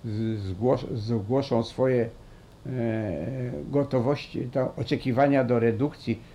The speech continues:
zobowiązania do redukcji emisji. I co z tego wynika? No wie pan,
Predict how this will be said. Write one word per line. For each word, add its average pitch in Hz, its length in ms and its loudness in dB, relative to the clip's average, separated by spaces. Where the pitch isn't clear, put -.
zobowiązania 127 680 4
do 117 140 2
redukcji 117 480 0
emisji. 135 380 -4
I 349 80 2
co 415 160 2
z - 60 -10
tego - 260 -2
wynika? 101 420 -2
No 123 80 -4
wie 143 100 -4
pan, 139 120 -6